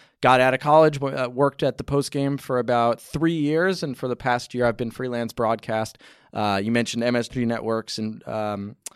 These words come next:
and, uh, the N B A two K League have really been my two most prominent gigs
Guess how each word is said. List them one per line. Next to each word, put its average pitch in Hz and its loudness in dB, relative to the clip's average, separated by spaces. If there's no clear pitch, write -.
and, 107 0
uh, 110 0
the 117 -2
N 120 2
B 120 -2
A 113 -2
two 120 -4
K 107 -6
League 101 -4
have 104 -10
really 104 0
been 101 -6
my 98 -4
two 104 -4
most 143 4
prominent 165 4
gigs 101 -4